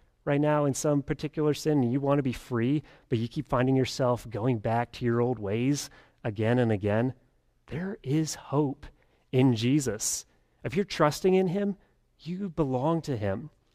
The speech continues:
and you've been made new through him, and nothing can snatch you out of his hands. You know, as I was preparing this message, I was talking with Katie about, uh, about these points about the passage, and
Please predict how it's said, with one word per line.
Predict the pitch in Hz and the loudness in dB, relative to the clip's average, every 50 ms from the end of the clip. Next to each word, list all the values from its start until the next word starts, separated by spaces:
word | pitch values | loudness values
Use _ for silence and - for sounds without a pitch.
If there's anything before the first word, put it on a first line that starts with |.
| _ _ _ _ _ _ _ _ - | _ _ _ _ _ _ _ _ -8
and | 127 120 135 | -4 -4 -2
you've | 165 175 - | -2 -2 0
been | - 160 143 127 | 2 2 2 4
made | 127 139 143 139 123 110 | 2 0 -2 -2 -4 -4
new | 101 101 104 120 147 165 165 156 139 120 107 - _ _ _ _ - | -2 0 2 2 2 4 4 2 2 0 -2 -4 _ _ _ _ -20
through | - - - 127 123 139 156 151 | -20 -12 -4 0 0 2 2 0
him, | 123 120 110 104 | 0 -2 -2 -2
and | 107 95 101 107 110 120 | -4 -4 -4 -2 -2 0
nothing | 151 170 170 170 - - 131 110 101 92 90 90 _ _ _ _ _ _ _ _ _ _ - | 0 0 -2 -4 -2 -2 -2 0 0 -2 -4 -8 _ _ _ _ _ _ _ _ _ _ -6
can | - 127 110 | -4 -4 -4
snatch | - - 131 120 117 120 - - 127 | -2 -2 -2 0 0 -2 -2 -4 -2
you | 113 | -2
out | 110 113 113 | 0 0 0
of | 107 | 0
his | 107 104 - | -2 -2 -2
hands. | - 123 123 143 170 196 196 - - - _ _ _ _ _ _ _ _ _ _ _ _ _ _ _ _ _ _ _ _ _ _ _ _ | -4 -4 -4 -4 -6 -8 -8 -10 -10 -12 _ _ _ _ _ _ _ _ _ _ _ _ _ _ _ _ _ _ _ _ _ _ _ _
You | - 131 | 2 6
know, | 120 120 | 6 8
as | 120 120 120 | 8 8 6
I | 135 131 | 6 4
was | 113 - - _ - | 4 2 -6 _ -2
preparing | - 139 - 135 131 131 131 127 | -2 0 4 6 6 6 6 6
this | 120 113 - | 4 2 2
message, | 120 113 110 - - 110 117 | 2 2 2 2 0 0 2
I | 120 | 2
was | 113 117 - - - - - - - _ _ - | 2 2 -2 -6 -16 -20 -20 -20 -20 _ _ 4
talking | - 147 131 120 - 135 117 | 6 6 6 6 6 2 2
with | 110 - | 2 0
Katie | - - 135 127 123 120 113 113 | 2 2 2 4 4 4 4 4
about, | 110 110 117 117 127 - - - - - - | 4 6 4 4 4 0 -2 -14 -16 -10 -6
uh, | 180 131 120 | -2 -2 -2
about | 117 110 120 120 117 | 0 2 2 2 2
these | - 120 - | 0 -4 -6
points | - - - 131 123 120 - | -4 -2 2 2 2 2 2
about | 123 123 117 117 - | 2 2 2 2 2
the | 117 | -2
passage, | - 127 120 117 117 - - 131 127 143 139 - | 0 2 4 4 4 2 0 -2 -4 -4 -4 -6
and | 156 147 151 | -6 -4 -6